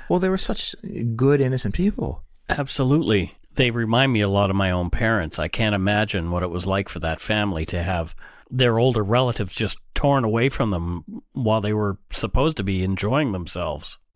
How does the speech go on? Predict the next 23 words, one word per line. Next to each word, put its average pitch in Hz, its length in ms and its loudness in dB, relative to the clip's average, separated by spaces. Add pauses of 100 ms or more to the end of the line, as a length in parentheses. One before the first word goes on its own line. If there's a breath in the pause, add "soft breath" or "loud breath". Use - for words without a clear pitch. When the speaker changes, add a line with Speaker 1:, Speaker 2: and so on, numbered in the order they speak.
(280)
Speaker 2:
Um, 85 480 0
Tyler, 120 580 4
uh, 82 260 0
mentioned 98 540 0
that, 85 400 -2 (100)
uh, 82 180 -2
he 92 580 0
really 92 340 0
liked 87 300 -4
the 90 100 -2
episode 85 480 0
and 95 140 0
he 98 100 2
shared 90 300 0
it 80 80 -4
with 87 120 -2
his 85 180 -2
family 82 540 -2 (400 loud breath)
and 95 160 2
they 95 180 4
really 87 320 0
liked 85 280 -4
it. - 220 -6